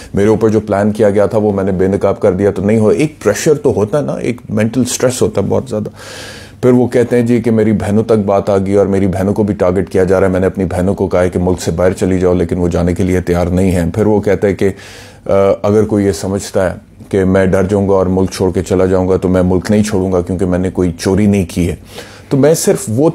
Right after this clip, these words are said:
तमाम लोग जो इमरान खान के हवाले से ये कह रहे हैं कि जी फ्रस्ट्रेशन हो गई है, डेस्परेशन हो गई है, मिन्नतों पर आ गए हैं या लिफ्ट कराने की बात कर रहे हैं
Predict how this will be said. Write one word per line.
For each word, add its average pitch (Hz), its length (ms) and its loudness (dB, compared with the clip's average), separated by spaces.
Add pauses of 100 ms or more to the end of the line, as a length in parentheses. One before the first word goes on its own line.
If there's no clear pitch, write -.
तमाम 135 420 4
लोग 127 260 2
जो 120 220 4
इमरान 107 420 0
खान 120 200 0
के 120 120 -2
हवाले 104 340 2
से 113 200 -2
ये 104 80 0
कह 98 220 2
रहे 107 120 2
हैं 98 180 2
कि 95 120 -2
जी 95 220 0
फ्रस्ट्रेशन 104 760 -2
हो 92 160 0
गई 92 120 0
है, 95 200 2
डेस्परेशन 95 600 -2
हो 90 140 0
गई 87 100 -2
है, 90 100 0
मिन्नतों 95 460 2
पर 98 160 0
आ 92 120 2
गए 92 140 0
हैं 92 80 0
या 92 120 -2
लिफ्ट 101 280 0
कराने 95 320 0
की 98 100 -4
बात 85 280 -4
कर 90 180 -2
रहे 98 120 0
हैं 80 160 -4